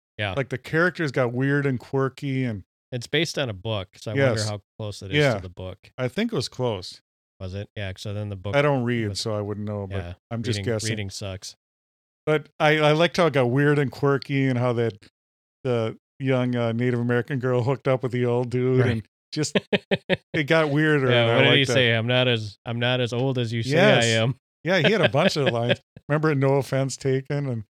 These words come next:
Speaker 1: Yeah.
Speaker 2: like, Granny had that line, and then he had his
Speaker 1: Then
Speaker 2: line.
Speaker 1: he had his line,
Speaker 2: Yes.
Speaker 1: yeah. <laughs> Yeah, no, it was, it was a good character.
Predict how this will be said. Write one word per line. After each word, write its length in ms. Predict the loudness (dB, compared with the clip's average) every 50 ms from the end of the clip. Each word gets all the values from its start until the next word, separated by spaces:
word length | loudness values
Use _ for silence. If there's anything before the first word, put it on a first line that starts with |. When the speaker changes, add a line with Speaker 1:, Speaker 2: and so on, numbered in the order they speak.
| _
Speaker 1:
Yeah. 220 | 2 2 2 2 0 -2
Speaker 2:
like, 120 | -4 -4 -2
Granny 360 | 0 0 0 2 2 2 2
had 160 | 2 2 2
that 180 | 2 0 2 2
line, 420 | 2 2 2 2 2 0 0 0
and 140 | -2 -2 0
then 240 | 0 0 -2 -2 -4 _ _ -10 -6 -2
he 120 | 2 4
had 180 | 4 4 4 4
his 200 | 2 2 2 2
Speaker 1:
Then 120 | 2 2
Speaker 2:
line. 180 | 4 4 4 4
Speaker 1:
he 40 | 4
had 100 | 4 4
his 220 | 4 2 0 0 0
line, 320 | 2 2 4 4 4 2
Speaker 2:
Yes. 20 | 0
Speaker 1:
yeah. 240 | 0 0 -2 -2 -4 -6 _ _ _ _ _ _ -18 -18 _ _ -20 -20 _ _
<laughs> 60 | -4 -4 -4 _ -18 -20 -20 _ _ _ _ -20 -20 -20 _ _ _ _ _ _ _ _
Yeah, 240 | -4 -2 0 0 -2
no, 220 | -2 -2 -2 0 0
it 80 | 0 -2
was, 180 | -2 -4 -4 -2
it 180 | 0 0 2
was 140 | 0 0 -2
a 60 | -2
good 200 | -4 -4 -6 -6
character. 480 | -6 -8 -6 -8 -8 -10 -12 -14 -14